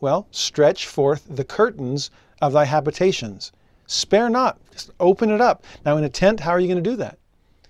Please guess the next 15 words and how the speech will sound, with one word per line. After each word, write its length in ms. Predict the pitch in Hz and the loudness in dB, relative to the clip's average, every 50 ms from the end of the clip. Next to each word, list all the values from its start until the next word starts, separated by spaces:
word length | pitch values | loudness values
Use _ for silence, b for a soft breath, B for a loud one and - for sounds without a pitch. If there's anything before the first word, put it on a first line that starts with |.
| _ _ | _ _
You're 160 | - 151 160 | 0 0 2
going 260 | 135 131 165 165 160 147 | 2 2 0 0 0 -2
to 180 | - 160 147 | -2 -4 -2
lengthen 720 | 131 131 131 139 147 160 170 185 175 - - 214 220 226 226 | -2 0 0 0 2 2 0 0 -2 -2 -2 0 0 0 0
the 100 | 240 233 | 0 -2
cords 720 | - - - 170 165 147 139 156 190 196 196 208 202 196 b b b b b b _ | -4 -2 2 4 6 6 6 6 2 0 -2 -6 -8 -10 b b b b b b _
that 120 | - 147 139 | -4 0 0
are 80 | 139 | 0
holding 340 | 120 117 160 160 156 170 160 | 2 4 4 4 4 2 2
up 180 | 151 151 - 180 | 0 -2 -2 -2
the 60 | 151 | -8
material. 520 | 139 131 - - 139 120 110 113 135 139 b b b b b b b b b b | -8 -8 -6 -6 -6 -6 -6 -8 -12 -14 b b b b b b b b b b
And 180 | - 156 151 156 | -4 -4 0 2
with 160 | 156 175 - | 2 2 2
these 300 | 175 180 175 165 135 - | 2 2 2 2 0 -2